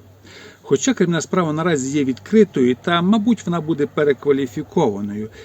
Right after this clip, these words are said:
і цих двох недолугих сестер не посадять в тюрму, а, ну, максимально їх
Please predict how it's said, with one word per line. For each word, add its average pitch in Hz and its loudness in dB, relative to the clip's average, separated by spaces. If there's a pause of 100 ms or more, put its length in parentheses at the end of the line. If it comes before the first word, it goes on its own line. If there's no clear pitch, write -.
(140)
і 131 4 (380)
цих 131 4
двох 143 2
недолугих 147 2
сестер 147 -4
не 175 -4
посадять 170 -2
в - -20
тюрму, 113 -2 (320)
а, 139 0 (180)
ну, 214 0
максимально 151 -2
їх 123 -2